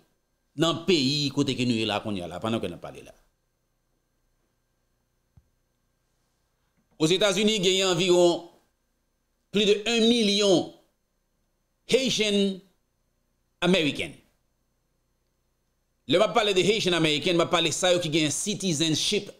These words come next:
nan men yo legal. M p ap pale de sa yo ki vini san papye. Sa vle di ke si n ta vle konbine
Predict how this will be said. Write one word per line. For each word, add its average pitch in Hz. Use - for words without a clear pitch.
nan 139
men 131
yo 71
legal. 139
M 165
p 180
ap 180
pale 214
de 196
sa 170
yo 165
ki 175
vini 165
san 165
papye. 131
Sa 165
vle 196
di 196
ke 185
si 233
n 220
ta 202
vle 185
konbine 190